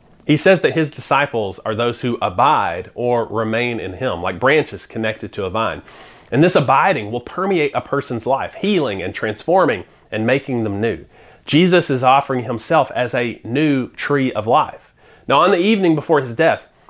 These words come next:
Jesus observes a Passover meal with his disciples. And at this meal, Jesus takes bread, he blesses it, he breaks it, and he gives it to his disciples. And then he takes a cup of wine, he gives thanks, and he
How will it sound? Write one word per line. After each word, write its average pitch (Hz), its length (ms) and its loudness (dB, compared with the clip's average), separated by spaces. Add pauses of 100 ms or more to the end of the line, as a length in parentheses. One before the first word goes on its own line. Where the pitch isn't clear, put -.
(120)
Jesus 185 480 -2
observes 127 440 0
a 113 80 -4
Passover 123 540 -2
meal 107 220 -2
with 101 140 -8
his 101 160 -10
disciples. - 580 -6
And 104 80 -4
at 117 120 -2
this 135 160 -2
meal, 113 280 -2 (280)
Jesus 120 320 0
takes 127 220 0
bread, 127 560 2
he 107 60 -14
blesses 127 520 0
it, 135 180 -2
he 113 80 -8
breaks 120 380 -2
it, 120 120 -4
and 104 100 -8
he 104 80 -8
gives 113 300 -4
it 107 140 -8
to 98 100 -10
his 95 160 -12
disciples. - 680 -6 (360)
And 107 100 0
then 131 100 6
he 147 40 6
takes 143 240 0
a 127 60 -2
cup 120 180 -2
of 107 140 -8
wine, 156 400 2 (260)
he 110 140 -8
gives 101 200 -6
thanks, 147 440 0
and 104 180 -10
he 110 140 -8